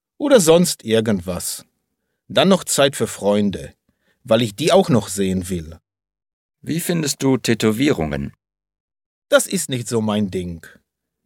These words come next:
Speaker 1: Was Dezentes, was nicht jeder sieht, okay.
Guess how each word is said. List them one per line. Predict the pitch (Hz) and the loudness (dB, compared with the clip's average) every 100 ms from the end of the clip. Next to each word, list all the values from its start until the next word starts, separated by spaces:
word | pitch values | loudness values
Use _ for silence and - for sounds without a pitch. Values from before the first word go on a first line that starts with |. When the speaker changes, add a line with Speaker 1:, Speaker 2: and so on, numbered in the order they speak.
| _ - | _ -12
Speaker 1:
Was | 104 - | -10 -8
Dezentes, | 101 - 139 185 202 220 226 - - | -6 0 2 2 4 4 4 -4 -12
was | - 123 - | -4 -2 -2
nicht | 123 - | -4 -2
jeder | 117 110 101 | -2 -2 -4
sieht, | 101 165 226 - _ _ | -4 -2 -2 -8 _ _
okay. | - 262 - 120 90 - | -4 -2 2 2 0 -10